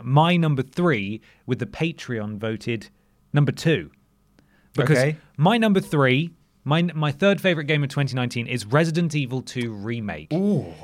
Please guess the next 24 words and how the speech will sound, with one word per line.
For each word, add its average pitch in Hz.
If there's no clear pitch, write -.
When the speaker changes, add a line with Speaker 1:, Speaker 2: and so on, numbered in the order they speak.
Speaker 2:
okay. 104
Speaker 1:
And 139
that's 139
also, 202
with 120
twenty 165
percent 147
of 139
the 131
vote, 117
the 123
Patreon 156
voted 135
number 127
two 196
game 95
of 82
the 85
year. 76
Speaker 2:
Yeah. 92
Speaker 1:
So 143
Resi 202
two 214
Remake. 202